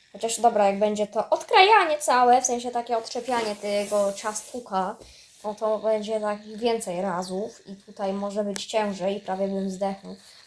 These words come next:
Dobra. Czemu tutaj w ogóle nie można zmienić strony? Tylko,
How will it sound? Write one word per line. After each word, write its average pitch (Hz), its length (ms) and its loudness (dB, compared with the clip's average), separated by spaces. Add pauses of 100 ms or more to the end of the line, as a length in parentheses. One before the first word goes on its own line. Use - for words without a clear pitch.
(300)
Dobra. 262 460 2 (1300)
Czemu 339 320 -2
tutaj 220 360 -2
w 208 40 -6
ogóle 208 340 -2
nie 202 100 -4
można 202 340 -4
zmienić 196 360 -6
strony? 190 540 -8 (420)
Tylko, 202 260 -8